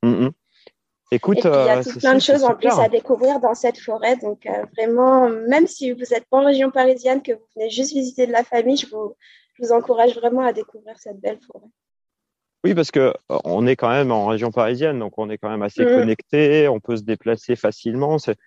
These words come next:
Speaker 2: Oui,
Speaker 1: vous êtes,
Speaker 2: il y a
Speaker 1: euh,
Speaker 2: les
Speaker 1: on peut se
Speaker 2: transports.
Speaker 1: il y a les transports en commun, de toute façon, qui
Speaker 2: Puis,
Speaker 1: peuvent
Speaker 2: sur une semaine, sur une semaine, on peut faire la forêt de Meudon, Fontainebleau, la station de trail de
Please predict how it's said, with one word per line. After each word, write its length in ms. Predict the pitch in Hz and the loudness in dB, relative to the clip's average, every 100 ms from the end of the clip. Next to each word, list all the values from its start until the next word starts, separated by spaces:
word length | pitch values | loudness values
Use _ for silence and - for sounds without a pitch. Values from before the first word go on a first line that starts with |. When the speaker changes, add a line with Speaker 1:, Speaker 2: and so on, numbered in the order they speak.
| 240 | 0
Speaker 2:
Oui, 260 | 285 254 | 4 4
Speaker 1:
vous 60 | 247 | 4
êtes, 160 | 208 - | 0 0
Speaker 2:
il 40 | |
y 20 | |
a 140 | 117 220 | 2 2
Speaker 1:
euh, 20 | |
Speaker 2:
les 120 | 214 | 0
Speaker 1:
on 20 | |
peut 20 | 196 | -4
se 0 | |
Speaker 2:
transports. 840 | - 214 214 - 254 247 262 285 285 - _ | -2 -2 -2 -2 2 4 4 2 0 -8 _
Speaker 1:
il 40 | |
y 20 | 110 | 0
a 40 | |
les 80 | - | 0
transports 400 | - 113 - 104 | -2 -6 -2 -2
en 80 | 107 | 0
commun, 320 | 135 147 165 | 0 0 0
de 100 | 113 | -2
toute 220 | - 110 | -8 -8
façon, 480 | - 117 - 151 143 | -4 -4 -4 -6 -8
qui 140 | - | -10
Speaker 2:
Puis, 120 | 208 277 | 0 2
Speaker 1:
peuvent 100 | 269 | 2
Speaker 2:
sur 300 | 202 269 - | 2 2 2
une 160 | 349 359 | 2 2
semaine, 760 | - 320 277 269 339 370 233 - | 0 2 2 4 4 2 0 -4
sur 220 | - 247 | -8 -4
une 100 | 285 | -2
semaine, 340 | 320 254 302 349 | -2 -2 2 0
on 40 | |
peut 160 | 254 247 | 2 -2
faire 240 | - 185 | -2 -4
la 140 | 208 - | -2 -2
forêt 340 | 339 320 311 | -4 -2 -2
de 60 | 294 | -2
Meudon, 400 | 277 254 214 202 - | -2 -4 -6 -8 -8
Fontainebleau, 600 | 302 302 277 269 302 349 302 | -6 0 0 0 -4 -4 -2
la 120 | 247 | -2
station 340 | - 285 - | -4 -8 -6
de 60 | 262 | -8
trail 220 | - 254 | -4 -4
de 120 | 247 | -2